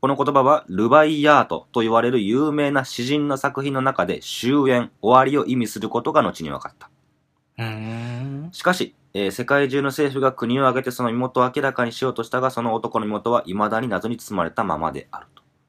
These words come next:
Speaker 2: うん。
Speaker 1: いうようなお話なんです。
Speaker 2: <laughs> ね、えーと、なんかの作品の中に出てくる
Speaker 1: うん。
Speaker 2: 一部、一部というか、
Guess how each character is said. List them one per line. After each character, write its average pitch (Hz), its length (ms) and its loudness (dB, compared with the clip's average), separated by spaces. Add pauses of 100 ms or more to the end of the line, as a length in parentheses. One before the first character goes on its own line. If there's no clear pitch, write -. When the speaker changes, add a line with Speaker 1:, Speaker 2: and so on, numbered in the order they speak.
(460)
Speaker 2:
う 190 60 -4
ん。 - 40 -4
Speaker 1:
い - 20 -8 (480)
う 101 60 -6
よ 95 80 0
う - 20 -2
な 139 100 0
お - 60 -6
話 - 240 -20
な - 80 -20
ん - 40 -20
で - 60 -20
す。 - 160 -20 (1200)
Speaker 2:
<laughs> - 20 -20 (840)
ね、 135 180 0 (120)
え 151 120 2
ー 147 60 -4
と、 190 280 -4 (140)
な 190 180 2
ん 233 80 -8
か 170 140 4
の 175 380 2 (140)
作 139 320 -4
品 202 120 -4
の 196 120 -2
中 190 240 -2
に 160 80 -6
出 170 100 -2
て 175 140 -4
く 180 100 -4
る 208 180 -2
Speaker 1:
う - 60 -4
ん。 120 180 -4 (480)
Speaker 2:
一 151 260 0
部、 135 220 -6 (120)
一 135 200 0
部 92 140 2
と 90 80 -4
い 95 60 -2
う - 20 -10
か、 - 240 -4